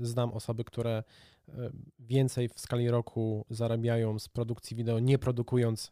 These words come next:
wideo, na przykład właśnie na zlecenie, czy na przykład sam jestem taką, e, osobą, która, no, d-, taką dość, e, słuszną część swojego przychodu rocznego, e, generuje z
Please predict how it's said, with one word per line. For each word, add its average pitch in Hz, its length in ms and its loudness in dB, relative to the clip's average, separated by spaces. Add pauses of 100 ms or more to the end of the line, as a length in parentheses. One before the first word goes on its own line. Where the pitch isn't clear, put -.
wideo, 113 520 0
na 110 100 -4
przykład 107 340 -6
właśnie 107 380 -2 (360)
na 113 360 0
zlecenie, 139 380 -2
czy - 140 -8
na 160 60 -2
przykład - 220 -6
sam 139 180 0
jestem 123 240 -2
taką, 107 360 -4 (340)
e, 113 80 -8
osobą, 117 340 -2
która, 107 400 -2
no, 104 220 -4
d-, 107 180 -10 (380)
taką 113 300 -4
dość, - 460 -4
e, 104 360 -2
słuszną 120 560 0
część 113 320 -2
swojego 107 300 -2
przychodu 107 420 -2 (420)
rocznego, 104 580 -2 (260)
e, 117 100 -4
generuje 110 440 0
z - 240 -10